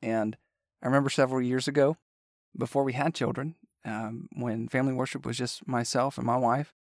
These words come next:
we really tried to apply that verse. And so we began to decorate our house with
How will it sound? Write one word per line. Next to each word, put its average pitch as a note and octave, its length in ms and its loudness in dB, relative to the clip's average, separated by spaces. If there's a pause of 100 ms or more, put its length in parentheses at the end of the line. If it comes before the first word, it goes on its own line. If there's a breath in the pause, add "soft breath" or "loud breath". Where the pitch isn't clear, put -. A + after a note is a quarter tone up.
(280)
we B2+ 100 0
really C#3 240 6
tried C#3+ 300 2
to B2+ 120 -4
apply A#2+ 360 2
that D#2 180 -2
verse. - 480 -6
And - 160 -2
so C3 300 4
we C3 140 4
began C#3+ 200 4
to C3 80 0
decorate C#3 320 4
our B2+ 100 4
house D3 460 4
with B2 380 -4